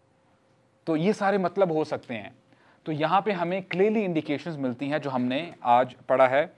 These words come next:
So with this, inshallah, we'll try to wind up this class, but before we end it up, मैं ये चाहता हूँ, आ, जितना हमारे पास टाइम है, मैं दो चीज़ें चाहता हूँ हम ये करें, अभी एक्सरसाइज करें। नंबर वन,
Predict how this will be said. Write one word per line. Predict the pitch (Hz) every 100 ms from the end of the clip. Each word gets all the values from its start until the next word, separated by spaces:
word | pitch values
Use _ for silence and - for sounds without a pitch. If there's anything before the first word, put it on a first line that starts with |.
| _ - _
So | - -
with | 143 147
this, | 180
inshallah, | 190 - 175 175
we'll | 160
try | 170 165
to | 160
wind | 143 175
up | 165
this | 156 -
class, | 151 143 160
but | 151 123 117
before | 117 123 180 202
we | 208 196 160
end | 165 208
it | 190 135
up, | 127 - _ _ _ _ -
मैं | 147 180
ये | 214 196
चाहता | 165 147 165
हूँ, | 151 160 190 - _ _ _ _ _ _ _ _
आ, | 135 131 127 - _ _ _ -
जितना | 147 175 214
हमारे | 196 165 160
पास | 180 175
टाइम | 147 139 156
है, | 139 147 - _ _ - _ _ _ _ _ _ - -
मैं | 170
दो | 170 226
चीज़ें | 208 180 165
चाहता | 131 110 120
हूँ | 117
हम | 113
ये |
करें, | 104 104 101
अभी | 90 87 _ _
एक्सरसाइज | 127 147 135 117 107
करें। | 104 101
नंबर | 160 214 202
वन, | - 147